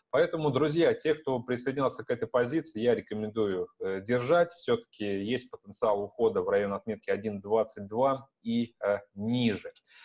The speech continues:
Второй момент. Э, я делал, э, акцент на снижение нефти. Так, одну секундочку. Собственно, предлагал, э, продавать, э, с уровня тридцать сорок, сейчас мы,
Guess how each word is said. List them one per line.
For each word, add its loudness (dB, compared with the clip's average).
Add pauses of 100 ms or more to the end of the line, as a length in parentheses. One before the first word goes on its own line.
(300)
Второй 4
момент. 0
Э, 4
я 6
делал, 4
э, 2 (120)
акцент -2
на 2
снижение -2 (680)
нефти. -2 (920)
Так, -18
одну -8
секундочку. -10 (1600)
Собственно, 2
предлагал, 4
э, 0 (140)
продавать, 2
э, 0
с -16
уровня 2
тридцать -2
сорок, 4
сейчас 2
мы, -4